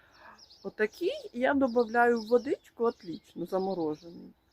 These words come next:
А свіжий, щось там виділяється в мене, і, ну, недобре мені потім. Не п'ю я лимон, е, воду з лимоном. Хоча моя тітка вже п'ятнадцять років п'є, всіх закликає. М,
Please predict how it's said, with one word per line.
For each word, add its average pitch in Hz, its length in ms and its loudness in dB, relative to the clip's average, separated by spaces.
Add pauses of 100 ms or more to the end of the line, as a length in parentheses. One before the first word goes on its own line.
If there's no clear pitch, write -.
(160)
А 196 160 -2
свіжий, 240 1000 0 (1700)
щось 247 160 -12
там 226 220 -2
виділяється 214 880 0
в 208 40 -6
мене, 196 380 -4 (240)
і, 190 400 -14 (120)
ну, 202 180 -8
недобре 170 500 2
мені 160 300 -10 (100)
потім. 170 420 -16
Не 202 80 -4
п'ю 185 240 0
я 160 180 4
лимон, 156 540 -6
е, 160 260 -10
воду 170 320 -4
з 151 40 -12
лимоном. 151 420 -6
Хоча 185 220 -4
моя 185 260 4
тітка 294 320 -6
вже 180 160 -6
п'ятнадцять 196 540 -4
років 165 480 0
п'є, 240 240 -2 (580)
всіх 214 260 -4
закликає. 262 800 0 (880)
М, 202 260 -12